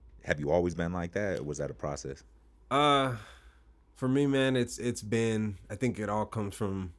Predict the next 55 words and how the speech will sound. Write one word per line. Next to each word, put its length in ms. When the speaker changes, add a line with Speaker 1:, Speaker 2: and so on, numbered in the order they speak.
Speaker 2:
life 300
experience 760
and 100
just 300
a 60
lot 220
of 80
the 80
stuff 300
I've 400
dealt 240
with 340
in 80
my 160
upbringing, 640
where 480
I 80
know 160
how 180
important 480
it 40
is 180
to, 260
if 120
you're 100
gonna 160
tell 260
somebody 380
you're 140
gonna 100
do 200
something 420
or 80
be 180
there, 400
I 80
make 280
it 140
a 40
point 460
to 100
be 160
there. 360
And 100
if 140
I 100
can't, 420
I 100
let 180
'em 140
know 400
ahead 220
of 120
time 400
versus, 520